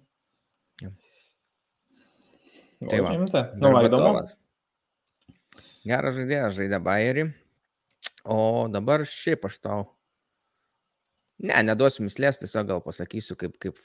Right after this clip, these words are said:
Speaker 1: faktą, tiesiog, kad
Speaker 2: <laughs>
Speaker 1: Alarijo. Dabar, kadangi Šikas yra traumuotas, tai Alarijo vis gauna daugiau žaisti ir visai gerai žaidžia. Ir jisai yra rezultatyviausias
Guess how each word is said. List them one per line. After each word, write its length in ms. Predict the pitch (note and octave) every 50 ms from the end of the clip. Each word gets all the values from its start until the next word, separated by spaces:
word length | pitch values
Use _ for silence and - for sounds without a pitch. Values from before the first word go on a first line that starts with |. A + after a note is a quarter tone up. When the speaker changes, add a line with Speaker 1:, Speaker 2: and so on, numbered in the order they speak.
| _ _ -
Speaker 1:
faktą, 480 | - A2+ A#2 - - - A2+ G#2+ G2+ F#2+
tiesiog, 480 | - - F#2+ - - G#2 G2+ G2 F#2+ -
kad 220 | - G#2 G2+ D3+
Speaker 2:
<laughs> 80 | C#3 B2+ A#2
Speaker 1:
Alarijo. 640 | G2 G2+ G2+ F#2+ F#2 F2+ F2+ F#2+ G2 A2 B2 C#3 D3 - _ - _ _ - - _
Dabar, 260 | - A2 A2 B2 C3+ B2
kadangi 400 | - A2+ A2 A#2 B2 B2 A2 -
Šikas 320 | - C3+ - B2 A#2 -
yra 160 | A2+ A2+ A#2
traumuotas, 520 | - - A2+ G#2 G#2 G2+ A2 - A#2+ - -
tai 100 | B2 A2+
Alarijo 380 | A2 A#2+ C#3+ D3+ C3+ A2+ G#2 G2
vis 140 | F#2+ F#2 F#2+
gauna 260 | G2 F#2+ G2+ G#2 G#2+
daugiau 280 | G2 G2 F#2 F#2+ G#2 A2
žaisti 340 | G2+ G#2 G2+ G#2+ - - D3+
ir 120 | C#3 C3+
visai 240 | C3 - D#3+ F#3 F#3
gerai 240 | D3 A#2 C3 F3 F3 B2
žaidžia. 380 | A2+ D#3 F3+ D#3+ B2 G#2+ D#2 - _ - - - _ _ _ _ -
Ir 640 | - - A2 A2 A2 A2+ A#2 A#2 A#2 A#2+ A#2+ A#2 A#2 A#2+ A#2
jisai 1200 | A#2 A2+ A2 A2 G#2+ - - - A2+ A2 A2+ A#2+ C3 C3+ D3 D#3 E3+ F3+ F#3 F#3+ F#3 E3+ D#3+ D3+ - - - - -
yra 320 | - B2 B2+ C3+ C#3 C3+ B2+ B2
rezultatyviausias 1120 | A#2 A#2+ A#2 G#2+ A#2+ B2 A#2+ - A#2+ G#2+ - A#2 B2 B2+ D#3 E3+ E3 - - G#2+ G#2 -